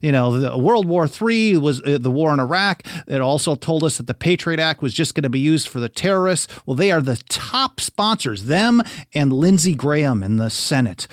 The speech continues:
the warmonger Graham, have been pushing this. China is the greatest threat. We need a new Cold War. They just pu-, published a paper, A New Cold War Against China.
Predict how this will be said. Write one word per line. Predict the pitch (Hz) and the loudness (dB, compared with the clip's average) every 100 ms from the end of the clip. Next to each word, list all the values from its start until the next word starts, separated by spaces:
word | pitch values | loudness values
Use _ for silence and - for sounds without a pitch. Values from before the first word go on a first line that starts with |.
| - - | -12 -4
the | 127 | -2
warmonger | 120 131 156 160 147 127 131 123 | 0 2 2 4 4 2 2 0
Graham, | 113 135 156 123 127 - - | -2 -2 0 -2 -4 -8 -4
have | 156 123 | -2 0
been | 156 147 | 0 0
pushing | - - 240 - 185 143 | -2 0 0 2 0 2
this. | 127 135 131 - - - _ _ _ | 0 0 -2 -6 -10 -20 _ _ _
China | - 156 147 196 208 143 | -4 0 2 2 0 0
is | 131 | -2
the | 120 | -4
greatest | 113 123 170 - | -4 -2 -2 -4
threat. | - 127 143 | -4 -4 -2
We | 135 | 0
need | 139 135 | 2 2
a | 117 | 0
new | 101 123 196 | 0 2 2
Cold | - 185 190 170 | 0 2 2 2
War. | 151 165 170 | 2 2 0
They | 139 131 | 0 0
just | 170 202 - | 2 0 0
pu-, | 185 | -4
published | 151 - 185 196 - | -2 -2 0 0 -2
a | - | -4
paper, | - 160 156 120 | -2 -2 0 -2
A | 110 | 0
New | 139 190 | 0 0
Cold | - 185 165 | 0 0 0
War | 135 156 151 | 0 0 0
Against | 143 147 - | -2 -4 -6
China. | - 123 131 | -6 -6 -8